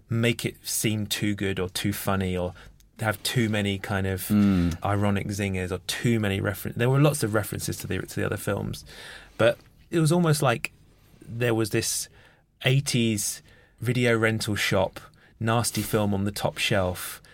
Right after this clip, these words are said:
Speaker 1: that as a kid, you'd be looking at the kids section, but your eyes would be wandering over to the video art, the, the really kind of gory video art.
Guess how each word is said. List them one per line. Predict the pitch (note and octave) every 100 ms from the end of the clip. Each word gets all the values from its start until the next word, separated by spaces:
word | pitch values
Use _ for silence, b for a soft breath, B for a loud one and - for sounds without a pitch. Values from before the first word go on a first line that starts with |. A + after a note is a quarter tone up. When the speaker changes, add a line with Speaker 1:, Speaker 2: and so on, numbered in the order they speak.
| b b _ -
Speaker 1:
that | A2
as | G#2
a | G#2+
kid, | - A#2 G2+
you'd | A2+ G#2
be | A2
looking | A#2+ - A2
at | E2+
the |
kids | A2 A#2 G2+
section, | - F#2+ - G2+
but | F2+
your | F#2+ G2+
eyes | G2+ G2+ G2
would |
be | G2
wandering | F#2 F2+ F2+ F#2+
over | F#2 F2+
to | G2 G#2
the | G2
video | G2 G2+ G2 F#2
art, | F#2 F2 D#2 - B B
the, | -
the | G2+ G#2+
really | G#2 G#2+ G2+
kind | G2 A2+
of | G2 F#2+
gory | G2 G2 F#2+
video | F#2 G2 G2 -
art. | - -